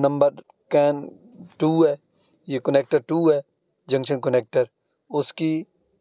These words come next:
आठ और उन्नीस नंबर वायर है। कैन जंक्शन कनेक्टर का जो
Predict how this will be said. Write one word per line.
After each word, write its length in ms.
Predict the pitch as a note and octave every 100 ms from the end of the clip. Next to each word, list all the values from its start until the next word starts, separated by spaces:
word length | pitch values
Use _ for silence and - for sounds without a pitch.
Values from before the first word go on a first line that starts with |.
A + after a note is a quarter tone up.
| _ _ _ _ _ _ _ _ _ _ _ _ _ _ _
आठ 420 | D3 D#3 E3 D3+ - - -
और 140 | C#3+
उन्नीस 400 | - D#3+ D#3+ -
नंबर 340 | C3+ B2+ A#2 -
वायर 340 | C3+ B2 A#2+ A#2
है। 120 | A#2 _ _ _ _ _ _ _ _ _ -
कैन 400 | D3 D3 D3+ C#3+
जंक्शन 420 | C#3 C3+ - C#3+
कनेक्टर 460 | - C3 B2+ D3+
का 160 | C#3+ C#3+
जो 400 | B2+ B2+ C3 C#3+